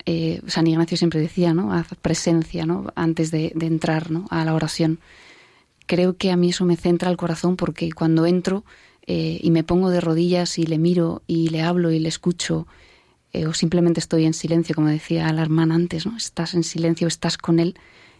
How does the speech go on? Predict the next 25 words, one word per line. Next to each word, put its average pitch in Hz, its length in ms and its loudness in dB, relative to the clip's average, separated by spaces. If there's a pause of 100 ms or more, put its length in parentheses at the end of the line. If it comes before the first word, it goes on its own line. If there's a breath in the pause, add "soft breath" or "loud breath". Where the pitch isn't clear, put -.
(120)
eh, 170 400 -6 (240)
es - 200 -4
Cristo 180 500 -2
vivo, 175 320 0
¿no? 190 180 -6
Que 175 120 -2
estamos 170 280 2
hablando 165 220 4
del 156 120 2
corazón 165 340 0
de 165 60 -2
Jesús 185 440 -4
y 143 140 -2
este 170 320 0
es, 160 160 -6
este 175 220 -2
es 170 100 -4
el 160 60 -2
corazón 165 340 -2
de 170 80 -2
Jesús, 190 400 -6
¿no? 254 100 -6 (160)
Cristo 175 480 -2
vivo 185 380 2
ahora, 180 420 0